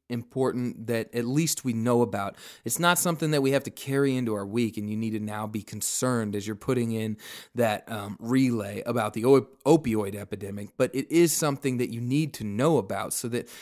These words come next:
i-, it's a category that you can touch on when you see maybe a friend or a coworker in need, or maybe you're at the doctor and you're being prescribed something that you're not comfortable with. At least you'll have some information. So let's talk about, um,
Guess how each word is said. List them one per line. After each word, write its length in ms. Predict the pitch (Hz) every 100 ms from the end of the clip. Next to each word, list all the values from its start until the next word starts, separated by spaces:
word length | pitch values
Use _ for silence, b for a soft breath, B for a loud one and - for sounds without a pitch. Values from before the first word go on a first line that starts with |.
| B B -
i-, 120 | 107 -
it's 420 | 120 113 117 151
a 40 |
category 580 | - - 170 151 127 127
that 100 | 123
you 80 | 127
can 140 | 120
touch 360 | 110 - 180 -
on 200 | 120 110
when 160 | 113 117
you 100 | 113
see 400 | - 170 160 127
maybe 360 | 113 135 143
a 20 |
friend 500 | 117 - - 151 147
or 80 | 117
a 60 | 107
coworker 680 | - 151 165 135 117 - 110
in 120 | 113
need, 220 | 120 123
or 80 | 113
maybe 360 | 127 139 139 123 B B -
you're 180 | 131 -
at 220 | 147 143
the 60 | 131
doctor 440 | 135 131 131 135
and 260 | 123 120 107
you're 100 | 117
being 300 | 117 139 123
prescribed 540 | 120 - 123 123 120
something 340 | - 120 120
that 100 | 117
you're 120 | 104 117
not 200 | 113 -
comfortable 500 | 147 147 127 117 110
with. 200 | 110 117
At 80 |
least 520 | 101 120 170 185 - 123
you'll 120 | 117
have 360 | - 143 139
some 200 | 120 107 101
information. 800 | 123 123 107 104 104 107 - - B B B B
So 320 | - 139 131
let's 240 | 123 175 -
talk 260 | 180 160
about, 360 | 147 127 120 - -
um, 360 | 117 107 104